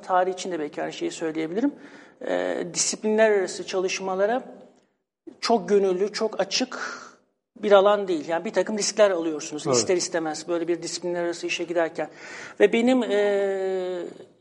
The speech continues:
Speaker 1: en baştan beri edebiyat ve tarih arasındaki, e, bu az önce konuştuğumuz çizgi, o çizginin nereden geçtiği, edebiyat ve tarih ilişkisi bağlamında bir teorik meraklarım vardı.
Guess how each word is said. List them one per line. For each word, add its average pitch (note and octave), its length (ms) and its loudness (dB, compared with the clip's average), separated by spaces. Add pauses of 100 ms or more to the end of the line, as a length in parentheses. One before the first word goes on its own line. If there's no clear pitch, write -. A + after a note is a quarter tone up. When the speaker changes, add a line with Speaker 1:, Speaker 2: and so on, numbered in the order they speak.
Speaker 1:
en A3 220 6
baştan G#3+ 500 4
beri G3 320 0
edebiyat G3+ 600 0
ve A3 260 -2
tarih G3 480 2
arasındaki, F#3 840 -2 (100)
e, F3 60 -6 (1500)
bu F#3+ 340 6
az F#3 160 2
önce F#3 340 0
konuştuğumuz F3+ 640 -4
çizgi, F3 600 0
o F3 120 0
çizginin F3+ 500 -2
nereden F3 480 2
geçtiği, D3+ 680 -6 (380)
edebiyat F#3+ 460 6
ve G3 100 -2
tarih F#3+ 380 2
ilişkisi F#3 480 -4
bağlamında F3 580 2
bir - 320 -6 (240)
teorik G3+ 400 6
meraklarım G3 580 2
vardı. F3 280 2